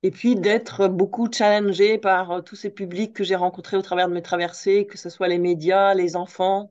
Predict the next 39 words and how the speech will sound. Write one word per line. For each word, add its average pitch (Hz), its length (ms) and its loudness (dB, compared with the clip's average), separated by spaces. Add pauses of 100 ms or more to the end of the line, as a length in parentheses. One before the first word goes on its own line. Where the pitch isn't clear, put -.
(140)
qui 196 120 -10
m'ont 196 120 -6
très 202 220 -2
vite, 220 320 -4
euh, 180 280 4 (240)
en 170 120 -8
fait, 226 240 -6
poussée 247 540 -2 (380)
sur - 380 -2
le, 170 560 0
le, 165 300 -2
les 175 180 -4
questions 202 320 -6
d'environnement 196 800 0
et 180 300 -8
en 170 140 -10
me 170 120 -10
demandant 185 400 2
un 190 100 2
peu 226 200 -4
de, 185 160 -2
de 170 140 -4
témoigner, 202 580 -2
d'expliquer, 196 500 -6
et 214 100 -10
cetera. 196 400 -2 (400)
Donc, 185 240 -4
euh, 196 220 6 (180)
finalement, 196 640 -2
euh, 180 40 -8 (360)
c'est - 180 -2
aussi, 202 500 -2
euh, 185 100 -4 (640)
au - 60 -20
travers 190 280 0
de 185 80 -2
toutes - 240 -12
ces 226 80 -4
rencontres 190 840 0